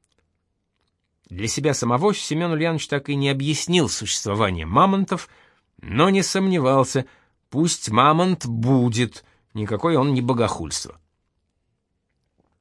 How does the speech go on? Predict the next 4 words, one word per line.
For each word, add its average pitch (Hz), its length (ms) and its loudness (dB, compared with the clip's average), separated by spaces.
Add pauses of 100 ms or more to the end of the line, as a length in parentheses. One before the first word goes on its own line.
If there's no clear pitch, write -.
(160)
"Мамонты 147 1000 4
не 135 240 2
суть 156 400 4
зло", 113 600 0